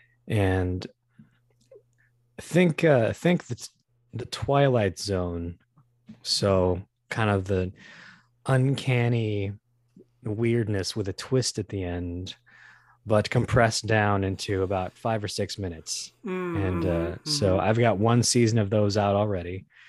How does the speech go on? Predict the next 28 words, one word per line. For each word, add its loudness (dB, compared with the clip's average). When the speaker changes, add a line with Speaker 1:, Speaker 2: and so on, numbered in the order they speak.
Speaker 2:
Mm-hmm. -8
Speaker 1:
And, 0
uh, 0
you -6
know, 2
yeah, 0
season 0
two, -2
you -6
know, -6
coming 0
up -2
pretty -2
soon. -6
So -10
that -6
might -4
be -2
a, -4
that -12
might -6
be 2
a, 2
a, -4
a -4
good -2
place -2
to, -2